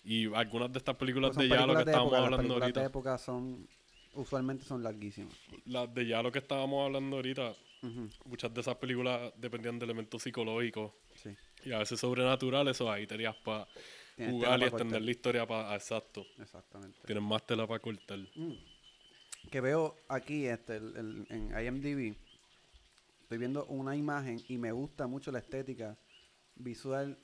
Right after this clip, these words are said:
Speaker 2: que se ve como granosa.
Speaker 1: Sí.
Speaker 2: Y es una película del dos mil tres y
Speaker 1: Sí.
Speaker 2: se ve como si fuera del, de, de mil novecientos setenta y ocho.
Speaker 1: Es raro, sí, porque, like, las tomas y,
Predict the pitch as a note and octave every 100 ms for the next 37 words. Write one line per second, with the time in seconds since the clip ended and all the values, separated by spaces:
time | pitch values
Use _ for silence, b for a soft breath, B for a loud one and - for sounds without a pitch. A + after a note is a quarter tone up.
0 | _ A#2 B2+ A2+ B2+ C3+ C3 A#2 G#2 C3+
1 | C3+ G#2 - B B B B B - C3
2 | - C3+ C3+ D3+ D#3 D3+ D#3 D3+ C#3+ C3
3 | B2 A#2 A#2+ B2+ - C#3 C3+ A#2 - B2
4 | B2 A#2 B2 C3 D3 C#3 B2 G#2+ A#2 C3
5 | C3+ A#2 F#2+ A2 G#2+ A2 A2 G#2+ A2 A2+
6 | C3 B2 B2+ A2+ A2 - A2+ G#2+ - C#3
7 | C#3 C3 D3 D#3+ D3 - C#3+ D3 C3+ -
8 | A#2 - - B2 B2+ - B2 B2 - -
9 | D#3+ E3+ E3+ F3 E3+ F3 E3+ F3 F3 F3
10 | F3 F3 E3+ E3